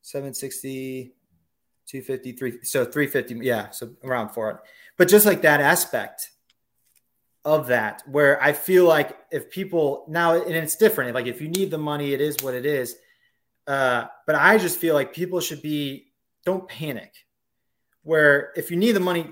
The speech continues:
do what you have to. It, it's cards, it's cardboard. You, like, take care of whatever the,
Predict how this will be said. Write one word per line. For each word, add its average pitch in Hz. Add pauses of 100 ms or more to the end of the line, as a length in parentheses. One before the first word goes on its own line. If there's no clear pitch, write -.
(140)
do 185
what 175
you 147
have 127
to. 120
It, 147
it's 147
cards, 123
it's 117
cardboard. 131
You, 123
like, 120
take 151
care 147
of 123
whatever 131
the, 120